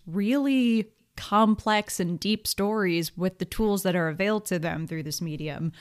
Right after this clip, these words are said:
A really good example of that is filmmaker Satoshi Kon,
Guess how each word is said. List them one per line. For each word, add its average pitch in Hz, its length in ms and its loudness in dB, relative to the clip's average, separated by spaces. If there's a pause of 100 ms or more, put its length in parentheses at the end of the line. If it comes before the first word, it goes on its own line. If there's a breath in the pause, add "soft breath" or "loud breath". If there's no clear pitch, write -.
(520 loud breath)
A 214 80 2
really 285 240 6
good 269 140 2
example 196 480 0
of 190 140 -2
that 160 340 -2
is 165 340 -2
filmmaker 202 340 -2
Satoshi 180 600 -2
Kon, 156 460 0